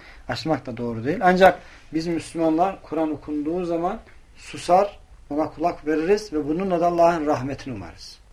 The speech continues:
Umulur ki rahmete erişirsiniz. Umulur ki size rahmet edilir, e, hükmü celilesine, e, ulaşmaya çalışırız.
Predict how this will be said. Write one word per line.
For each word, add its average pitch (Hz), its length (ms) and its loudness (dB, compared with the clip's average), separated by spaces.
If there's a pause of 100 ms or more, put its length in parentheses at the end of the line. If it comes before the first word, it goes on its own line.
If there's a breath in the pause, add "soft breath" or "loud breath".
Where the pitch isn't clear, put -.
(1300)
Umulur 160 320 4
ki 180 160 0
rahmete 156 400 0
erişirsiniz. 135 760 -8 (300)
Umulur 160 280 2
ki 175 120 -10
size 165 280 0
rahmet 147 360 2
edilir, 131 440 -2 (380 soft breath)
e, 135 40 -4 (400)
hükmü 135 340 -4
celilesine, 135 680 2 (400 loud breath)
e, 135 260 -8 (380)
ulaşmaya 139 440 -2
çalışırız. - 680 -14